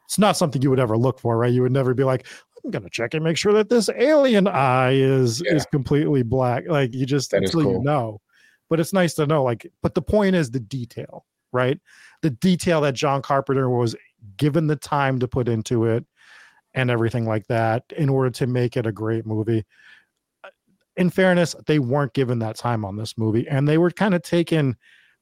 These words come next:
Speaker 1: the movie was kinda taken away from them a little bit, and it's never fair to the director, the cast, or anyone that's worked on a movie when a studio steps in and just does this stuff. Hell,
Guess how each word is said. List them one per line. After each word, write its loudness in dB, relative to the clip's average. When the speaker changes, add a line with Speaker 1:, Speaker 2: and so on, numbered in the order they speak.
Speaker 1:
the -2
movie 4
was 4
kinda 2
taken 0
away 2
from -2
them -2
a 0
little 0
bit, -2
and -4
it's -8
never 2
fair 0
to -10
the -4
director, -4
the -4
cast, -6
or -4
anyone -4
that's -8
worked -6
on -6
a -8
movie 0
when 2
a 2
studio 2
steps -2
in 2
and -2
just -2
does 2
this 0
stuff. 0
Hell, 0